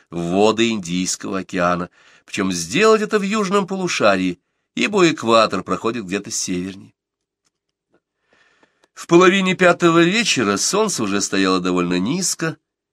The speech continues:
к тому же день был облачный, и перед купанием можно было пройтись по пляжу. Был час отлива, песок блестел, как зеркало.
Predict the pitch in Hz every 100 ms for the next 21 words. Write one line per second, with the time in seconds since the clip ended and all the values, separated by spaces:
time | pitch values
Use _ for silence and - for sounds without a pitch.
0 | _ _ 104 101 104 107 101 95 - 117
1 | 120 156 143 135 147 139 - _ _ _
2 | 220 247 214 147 - 120 107 165 233 226
3 | 202 170 117 110 101 101 - 156 170 113
4 | 90 92 92 87 101 _ _ _ _ _
5 | _ _ _ _ - 233 - 151 165 123
6 | 107 104 113 107 104 _ _ _ - -
7 | 101 87 90 - 160 233 185 151 113 110
8 | 101 98